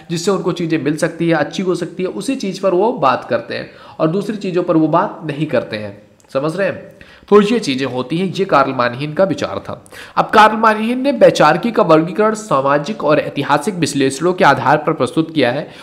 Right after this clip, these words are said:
और उन्होंने दो भागों में इसको बांटा हुआ है। पहला है व्यक्ति-, जो है व्यक्तिगत विचार की, यानी कि पर्टिकुलर जो conception of ideology है उस पर बात किया है। तो मैनहीन ने जो है व्यक्तिगत विचार की, की विवेचना करते हुए लिखा है, क्या लिखा उन्होंने कि व्यक्ति विशेष की विचार की उस व्यक्ति के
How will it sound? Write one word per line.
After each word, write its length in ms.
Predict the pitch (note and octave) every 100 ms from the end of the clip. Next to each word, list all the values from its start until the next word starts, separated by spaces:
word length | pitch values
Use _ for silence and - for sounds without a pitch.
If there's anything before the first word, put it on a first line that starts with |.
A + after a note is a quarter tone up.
| -
और 140 | D#3 F3+
उन्होंने 360 | F#3+ A3+ A3+
दो 220 | F3 E3+
भागों 300 | E3 C#3 C3+
में 80 | C#3+
इसको 180 | B2+ C3+
बांटा 280 | A#2 G2 G2
हुआ 180 | G2+ G2+
है। 60 |
पहला 400 | - - D#3 G#3+
है 260 | A3 A#3+ D#3
व्यक्ति-, 880 | D3 - F#3+ F3 - C3 A#2+ - C3
जो 140 | B2
है 160 | C3 E3
व्यक्तिगत 420 | C3+ - D3+ F3
विचार 340 | C#3+ A2 G2
की, 140 | G2 A#2+
यानी 120 | C3+
कि 80 | D#3
पर्टिकुलर 680 | - C#3+ C#3+ E3 F3+ G3 G3+
जो 180 | F3
conception 600 | E3 C3 B2+ C3+ - E3+
of 140 | D#3+ D3+
ideology 580 | B2 B2+ B2 B2 C#3+ C3
है 220 | A#2+ - - -
उस 140 | E3+ -
पर 140 | C#3+
बात 240 | F#2+ F2+ -
किया 120 | -
है। 80 | - - - _
तो 260 | C4+ B3+ F3+
मैनहीन 540 | F#3 G3+ G3 B3+ D4 C#4
ने 140 | C#4+
जो 140 | C#4
है 140 | A3+ B3
व्यक्तिगत 480 | E3 - G3 A3 G#3+
विचार 360 | F#3 D#3+ D3+
की, 120 | D#3
की 100 | G3+
विवेचना 460 | E3+ C#3 C#3+ C#3+ F3+
करते 280 | F3 D3+ E3
हुए 140 | E3
लिखा 360 | C#3+ - - E3+
है, 260 | C3 C3+
क्या 180 | E3 D#3
लिखा 320 | E3 E3+ F3 E3+
उन्होंने 340 | F3 F#3+ A#3
कि 120 | A#3
व्यक्ति 440 | D3+ D3+ D3+ - A3
विशेष 420 | F3+ F3 F#3 F#3
की 120 | A3
विचार 420 | D#3+ B2+ C#3+ B2
की 240 | B2+ E3+ G3
उस 260 | G3 -
व्यक्ति 320 | F3 E3+ - A3
के 220 | A3+